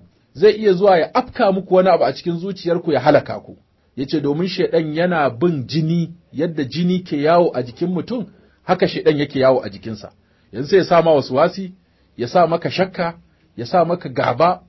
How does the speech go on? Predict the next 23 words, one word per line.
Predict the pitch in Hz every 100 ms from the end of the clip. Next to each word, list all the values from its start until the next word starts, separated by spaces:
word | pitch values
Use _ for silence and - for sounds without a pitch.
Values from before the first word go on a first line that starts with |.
| -
ko | 170
hassada, | 202 190 202 190 170
ko | 160 170 185
ƙeta, | - 147 139 165 170
ko | 180
mugunta, | 180 147 139 127 165 170
ko | 180 185
sharri, | 180 202 185 185 185 - _ _
ko | -
wani | 185 196
mummunan | 175 143 151 156
manufa | 156 160 156 170
a | 123
kan | 135 117
ɗan | 110 107
uwanka. | 110 107 - _ _ _ _ _ _
To | 135
wannan | 165 262 240 220 220 _ _
shaiɗan | - 196 226 214
ya | 190
roƙi | 185 151 131
tsawon | 143 143
rai, | 139 123